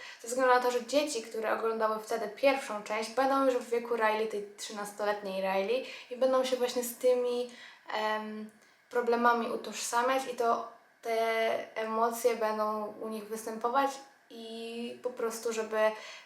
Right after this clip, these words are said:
to miało taki sens też dla osób, które to odbierają i uważam, że to jest, no, niesamowite. To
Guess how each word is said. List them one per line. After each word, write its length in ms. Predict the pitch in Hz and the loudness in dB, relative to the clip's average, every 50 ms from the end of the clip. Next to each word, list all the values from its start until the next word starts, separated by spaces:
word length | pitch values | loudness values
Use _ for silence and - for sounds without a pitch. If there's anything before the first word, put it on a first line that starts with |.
| - _ _ | -20 _ _
to 260 | - 233 233 226 226 | 2 4 4 4 4
miało 440 | - 226 220 220 214 214 214 214 214 | 4 4 4 6 6 6 6 4 2
taki 480 | 214 - 214 208 - - 214 214 214 | 0 -4 -6 -6 -6 -8 -6 -6 -6
sens 580 | - - - 226 226 226 247 247 233 - - - | -6 -2 -2 0 2 2 2 0 -2 -6 -10 -8
też 200 | - 240 233 233 | -6 -6 -4 0
dla 240 | 233 214 208 - 220 | 2 4 4 4 4
osób, 280 | 214 - - 226 - | 2 0 -4 -8 -10
które 200 | - - 214 214 | -8 -6 -6 -4
to 120 | 214 220 - | -4 -4 -4
odbierają 520 | - - - 208 208 208 208 208 214 220 | -6 -4 -4 0 2 2 2 2 2 -2
i 40 | 214 | -4
uważam, 360 | 208 202 208 208 208 202 202 | -2 0 0 0 0 -4 -6
że 60 | 202 | -10
to 180 | 202 - 214 208 | -6 -2 0 4
jest, 480 | 208 196 196 202 196 196 - - - - | 6 6 6 6 4 0 -8 -10 -10 -8
no, 120 | 190 190 190 | -8 -6 -6
niesamowite. 640 | 202 226 220 - 294 277 240 226 196 196 190 - - 277 277 - - - - - - - - - _ _ _ | -6 -6 -2 0 2 2 2 2 0 -2 0 2 2 2 2 -2 -8 -14 -14 -14 -16 -16 -18 -20 _ _ _
To 420 | - 254 254 254 254 254 240 - | 2 6 8 10 10 10 10 8